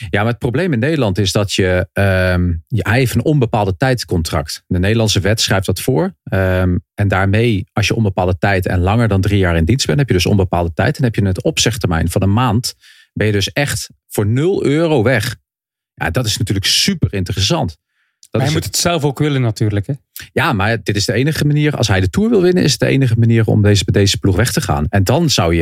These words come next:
Speaker 1: dan heb je Evenepoel, dan heb je Pogacar, dan heb je Vingegaard, dan heb je Roglic misschien
Speaker 2: Het zou mooi
Speaker 1: bij een
Speaker 2: zijn voor,
Speaker 1: andere
Speaker 2: eh,
Speaker 1: ploeg.
Speaker 2: voor de koers, voor de
Speaker 1: Ah,
Speaker 2: spanning.
Speaker 1: zeker, zeker. Dan
Speaker 2: Hmm.
Speaker 1: is, dat is toch wat we zoeken. Gewoon wat meer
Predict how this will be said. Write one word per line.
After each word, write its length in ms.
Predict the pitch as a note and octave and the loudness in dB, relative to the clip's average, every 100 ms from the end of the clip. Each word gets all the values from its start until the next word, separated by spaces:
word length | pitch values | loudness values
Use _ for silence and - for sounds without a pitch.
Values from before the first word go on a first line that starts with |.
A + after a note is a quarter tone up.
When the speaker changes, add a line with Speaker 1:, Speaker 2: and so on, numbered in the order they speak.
| D#2+ | 0
Speaker 1:
dan 340 | - - F#2+ | -4 -8 -2
heb 80 | F2+ | -2
je 120 | D2+ | -2
Evenepoel, 540 | F2 B2 - B2+ C3+ C#3 | 0 0 -2 -2 0 2
dan 80 | F#2 | 0
heb 80 | |
je 80 | E2 | 0
Pogacar, 500 | - C3 C3+ - C#3 | -2 -2 -2 0 0
dan 100 | A2+ | 2
heb 100 | D#2+ | 2
je 60 | D#2+ | 0
Vingegaard, 460 | A2+ B2+ A#2+ B2+ A#2+ | 2 0 2 0 2
dan 120 | G2 | 0
heb 140 | F#2+ | 2
je 80 | - | 0
Roglic 200 | F#2+ C3+ G#3+ G#3 | 0 0 0 0
misschien 20 | A#2 | 0
Speaker 2:
Het 40 | |
zou 160 | - C#3+ | 0 2
mooi 100 | C#3+ | 2
Speaker 1:
bij 60 | F#3 | 2
een 60 | |
Speaker 2:
zijn 140 | G3 F3 | 2 2
voor, 100 | E3+ | 2
Speaker 1:
andere 160 | E3 | 2
Speaker 2:
eh, 60 | D3+ | 2
Speaker 1:
ploeg. 100 | D3+ | 2
Speaker 2:
voor 100 | C#3+ | 0
de 60 | |
koers, 260 | C3 A2 - | -2 -2 -6
voor 160 | - C#3 | -4 -2
de 60 | |
Speaker 1:
Ah, 60 | - | 0
Speaker 2:
spanning. 300 | - A#2+ G#2 F#2+ | 0 0 0 0
Speaker 1:
zeker, 100 | - - | -2 -2
zeker. 480 | - D3 G#3+ A3 F#2+ - | -2 0 0 -2 -6 -2
Dan 140 | A2 | -2
Speaker 2:
Hmm. 80 | A2 | 0
Speaker 1:
is, 160 | - | 0
dat 160 | - A#2 | 0 0
is 80 | - | -2
toch 100 | G2 | 0
wat 140 | G#2 | 0
we 80 | G2+ | 0
zoeken. 320 | B2+ G3+ G#2+ | 0 0 -2
Gewoon 240 | G#2 G#2 G2+ | 2 2 2
wat 160 | G2 | 2
meer 380 | C3 D#3 A#2 | 2 2 0